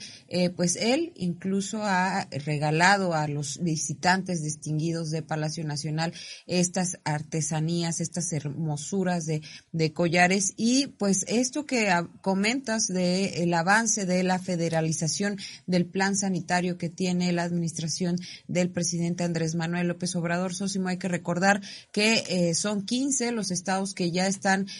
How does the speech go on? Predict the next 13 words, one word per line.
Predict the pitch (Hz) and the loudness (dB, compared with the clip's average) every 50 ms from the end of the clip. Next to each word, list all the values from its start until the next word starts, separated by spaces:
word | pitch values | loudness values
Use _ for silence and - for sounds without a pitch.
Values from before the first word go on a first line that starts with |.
| - - - | -14 -6 -2
eh, | 180 175 170 | 0 0 0
pues | - - 180 175 175 - | 0 0 0 0 0 2
trabajando | - 180 170 170 170 - - 220 240 240 220 196 185 | 2 4 4 4 2 0 2 2 2 2 0 0 0
en | 180 185 | -2 -2
este | 190 180 185 196 | -4 -4 -4 -4
sentido. | 185 196 190 180 180 175 - 220 226 226 226 226 226 233 220 | -2 -2 0 0 0 0 2 0 0 0 0 0 -2 -2 -2
Se | - 175 | 0 -2
empezó | 160 160 156 170 156 - 190 185 180 | -2 -2 -2 -2 -2 0 0 -2 -2
por | 190 190 180 | -2 0 0
Nayarit, | 180 175 170 170 170 170 175 196 220 233 233 139 127 | 2 2 2 2 2 2 2 2 0 0 0 0 0
hemos | 165 185 180 180 180 180 165 | 0 2 2 2 2 0 0
dado | 185 175 175 175 175 180 | 0 0 0 0 -2 -2
cuenta | 185 180 175 175 175 185 185 180 | -2 0 0 0 2 2 2 2